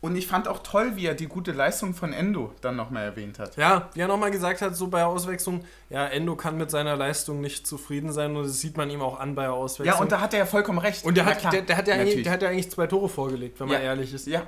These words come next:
Speaker 1: und
Speaker 2: Also,
Speaker 1: dann
Speaker 2: also die Dinger, die Dinger sind Dinger, die musst du nicht machen, aber die kannst du machen. Also so,
Speaker 1: Ja.
Speaker 2: so,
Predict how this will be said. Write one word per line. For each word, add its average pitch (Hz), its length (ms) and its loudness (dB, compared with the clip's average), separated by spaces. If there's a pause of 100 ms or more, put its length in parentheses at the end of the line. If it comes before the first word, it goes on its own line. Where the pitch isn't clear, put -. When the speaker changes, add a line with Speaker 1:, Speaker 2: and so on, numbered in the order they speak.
Speaker 1:
und 160 200 -2
Speaker 2:
Also, 175 140 4
Speaker 1:
dann 202 100 6
Speaker 2:
also 202 120 4
die 202 120 2
Dinger, 208 220 0
die 180 160 -4
Dinger 202 300 4 (240)
sind 196 240 0
Dinger, 190 280 0 (160)
die 160 100 -2
musst 170 260 -2
du - 20 -4
nicht 185 160 -4
machen, 185 160 -4
aber 156 160 -4
die 147 80 -8
kannst 170 300 -4
du 170 60 -6
machen. 147 120 -4
Also 151 220 -4
so, 160 160 -2 (100)
Speaker 1:
Ja. 135 220 0 (240)
Speaker 2:
so, 156 100 -12